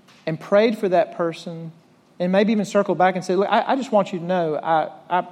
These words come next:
thank you for sharing that with me. I'm praying for you." And you know what else we might be praying, and we might not tell them this part, is that, "Lord, don't just open up a door for preachers, but would you open up a door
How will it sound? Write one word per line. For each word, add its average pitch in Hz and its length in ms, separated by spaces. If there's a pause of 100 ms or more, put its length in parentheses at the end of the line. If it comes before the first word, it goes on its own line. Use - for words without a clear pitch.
(180)
thank 220 260
you 196 100
for 147 100
sharing 180 300
that 160 120
with 143 120
me. 160 100
I'm 160 120
praying 165 340
for 123 100
you." 110 240 (2500)
And 180 120
you 196 60
know 220 120
what 208 100
else 214 240
we 208 80
might 196 180
be 190 100
praying, 185 340
and 143 80
we 143 80
might 156 220
not 175 220
tell 175 180
them 175 100
this 170 120
part, 170 420
is 151 300 (760)
that, 165 180
"Lord, 185 240
don't 208 180
just 202 160
open 170 280
up 151 100
a 139 40
door 135 440 (260)
for 151 120
preachers, 160 460
but 139 160
would 151 120
you 185 140
open 185 220
up 147 120
a 135 40
door 135 460